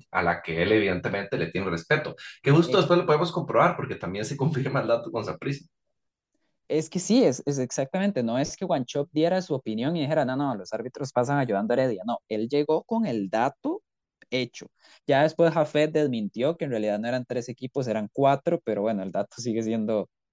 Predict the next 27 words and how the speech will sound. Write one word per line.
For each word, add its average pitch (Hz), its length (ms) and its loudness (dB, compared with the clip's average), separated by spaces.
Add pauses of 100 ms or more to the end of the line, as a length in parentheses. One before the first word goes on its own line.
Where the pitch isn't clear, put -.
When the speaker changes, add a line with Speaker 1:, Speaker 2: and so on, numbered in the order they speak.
(140)
Speaker 2:
llamativo, 127 840 0
¿verdad? 101 380 -2
Cuanto 104 260 -6
menos. 101 420 -6
Eh, 110 320 -2
no 120 200 -2
estoy 123 280 -2
queriendo 123 380 0
tampoco, 110 720 0 (440)
eh, 110 420 -2 (720)
indicar 123 480 0
nada, 143 460 2
pero 110 200 0
bueno, 107 200 0
es 87 140 -10
un 120 100 -8
dato 117 340 -6
que 127 120 -8
ahí 113 160 -2
está 120 380 -2
y, 117 320 -4
y 120 100 -12
por 110 220 -4
lo 107 140 -2
menos 104 260 -6
es - 120 -8
curioso. 104 460 -2